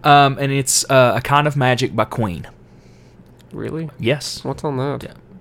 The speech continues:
Speaker 1: Ooh, well, if you give me money, I'll tell you.
Speaker 2: <laughs>
Speaker 1: Um, it is, it's kind of like this, it was used a lot for the soundtrack of the Highlander movie, okay?
Speaker 2: Oh, okay.
Speaker 1: But it's all Queen. It's all Queen.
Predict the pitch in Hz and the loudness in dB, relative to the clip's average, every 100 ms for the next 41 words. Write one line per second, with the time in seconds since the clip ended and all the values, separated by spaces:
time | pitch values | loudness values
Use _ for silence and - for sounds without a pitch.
0 | - - 131 123 - 110 110 101 98 - | -16 -8 -6 -8 -10 -14 -12 -12 -12 -14
1 | - 131 185 120 117 127 151 190 202 156 | -6 2 4 4 4 4 6 6 6 6
2 | 196 349 - 302 - - 151 147 151 165 | 4 0 0 -4 -4 2 4 4 2 0
3 | 165 160 - 170 156 - 170 202 202 196 | 2 0 -2 -4 -4 0 2 2 4 2
4 | - 127 - - - - - - - - | 0 -6 -6 -10 -20 -16 -12 -12 -14 -16
5 | - - - - - 165 170 139 208 302 | -20 -20 -20 -18 -2 0 2 0 2 2
6 | 302 - - - 185 190 190 - - 165 | 2 -6 -12 -2 2 4 4 2 -2 -4
7 | 147 170 165 165 156 151 151 - - 135 | 0 2 2 4 4 4 4 0 0 0
8 | 131 131 113 104 92 76 64 60 50 - | 2 0 2 2 0 -8 -12 -14 -18 -20
9 | - - - 113 113 127 190 180 - 165 | -18 -16 -2 2 4 4 2 2 4 6
10 | 165 170 156 - 127 - - - 131 143 | 6 8 6 4 -6 -8 -16 -4 4 4
11 | 156 123 - | 4 -2 -6